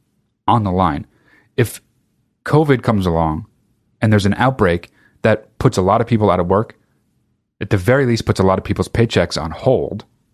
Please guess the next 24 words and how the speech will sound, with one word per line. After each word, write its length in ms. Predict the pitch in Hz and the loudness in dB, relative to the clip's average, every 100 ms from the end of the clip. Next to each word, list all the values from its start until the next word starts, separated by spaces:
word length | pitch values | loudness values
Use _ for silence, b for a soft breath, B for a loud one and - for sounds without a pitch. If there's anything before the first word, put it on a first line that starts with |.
| _ | _
if 160 | 101 - | -10 -2
not 200 | 101 - | -2 -2
totally 360 | - 113 95 82 | 0 0 0 0
erases 460 | 87 110 - - | 2 0 -2 -14
them. 200 | - - - _ _ _ _ _ _ _ _ _ _ _ _ _ _ _ _ _ _ _ _ _ _ _ _ _ _ - | -16 -16 -18 _ _ _ _ _ _ _ _ _ _ _ _ _ _ _ _ _ _ _ _ _ _ _ _ _ _ -2
And, 500 | 123 123 123 123 117 | 2 4 4 4 2
uh, 880 | - 110 113 113 113 110 107 107 104 _ _ _ _ _ _ _ _ _ _ _ _ _ _ _ _ _ _ _ | 2 2 4 4 4 4 4 2 -2 _ _ _ _ _ _ _ _ _ _ _ _ _ _ _ _ _ _ _
uh, 80 | 117 - | -10 -6
uh, 240 | 107 - - _ _ _ - - | -8 -8 -18 _ _ _ -20 -10
I 140 | 123 | -2
le-, 220 | 143 196 - | 2 2 2
I 120 | 139 | 0
first 340 | - 214 - | 2 -2 -2
heard 340 | - - 151 147 | -4 0 2 2
about 260 | 101 90 | 0 0
this, 260 | 87 82 - | 0 -2 -2
and 140 | 107 | 0
I 60 | 104 | 4
lis-, 240 | 117 127 | 4 2
there's 180 | 117 107 | 2 2
a 120 | 101 - | 0 -2
leaked 340 | 113 127 123 - | 0 0 0 0
audio 360 | 104 101 87 | 0 2 0
clip. 340 | - - 65 | -2 -4 -4